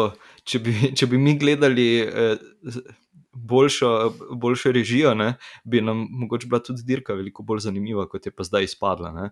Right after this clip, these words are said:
Eh, zdaj, ne da, ne da, eh, bi se da-, dajalo v nič dirkanje oziroma,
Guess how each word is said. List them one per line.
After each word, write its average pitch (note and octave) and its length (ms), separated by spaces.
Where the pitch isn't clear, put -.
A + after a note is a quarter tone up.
Eh, F#2+ 460
zdaj, G2+ 320
ne B2 140
da, A#2+ 240
ne B2 300
da, A#2 220
eh, G#2 540
bi G#2+ 160
se G2+ 160
da-, G#2 380
dajalo A2 640
v G#2 80
nič G#2+ 280
dirkanje G#2 680
oziroma, G2+ 580